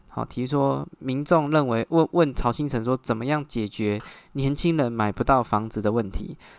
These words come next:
那曹兴诚就在那个演讲里面回到说：年轻人为什么要买房子？那买了房子就是做房奴二十年，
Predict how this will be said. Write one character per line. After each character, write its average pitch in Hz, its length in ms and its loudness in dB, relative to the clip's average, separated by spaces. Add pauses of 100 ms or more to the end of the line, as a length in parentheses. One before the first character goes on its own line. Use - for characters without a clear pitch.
那 139 140 2
曹 120 160 0
兴 131 180 -4
诚 113 220 -2
就 120 120 2
在 120 220 0
那 120 160 -2
个 110 140 -2
演 110 200 -2
讲 110 200 0
里 98 80 -8
面 113 180 -2
回 107 180 0
到 123 200 2
说： 113 360 0 (300)
年 151 160 4
轻 220 180 4
人 147 160 6
为 175 140 6
什 120 140 -2
么 117 40 2
要 135 80 6
买 104 200 0
房 98 200 -4
子？ 98 240 -2 (400)
那 160 200 2
买 135 160 4
了 131 100 8
房 139 180 4
子 151 140 -2
就 156 140 6
是 165 40 6
做 156 220 6
房 127 240 0
奴 120 140 0
二 143 120 4
十 117 200 0
年， 104 260 -2